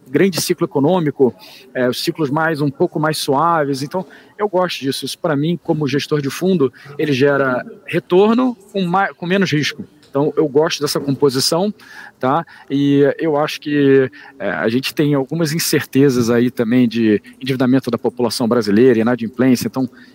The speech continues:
eu não faria, né? Eu não faço, não tô fazendo nos fundos aqui, nas carteiras, eu não tô fazendo nada assim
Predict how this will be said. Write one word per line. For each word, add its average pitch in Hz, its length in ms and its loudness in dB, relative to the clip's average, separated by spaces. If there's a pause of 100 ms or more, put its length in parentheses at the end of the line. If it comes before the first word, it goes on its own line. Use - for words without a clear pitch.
eu 143 100 -2
não 175 200 -2
faria, 127 680 0
né? 113 340 0
Eu 113 80 2
não 131 100 0
faço, 120 600 -4
não 120 140 -2
tô 120 280 -8
fazendo 120 360 0
nos 117 140 2
fundos 127 500 2
aqui, 120 320 2
nas 117 180 2
carteiras, 123 440 0
eu 123 40 -2
não 127 80 2
tô 117 140 -4
fazendo 120 340 2
nada 117 280 2
assim 131 180 -2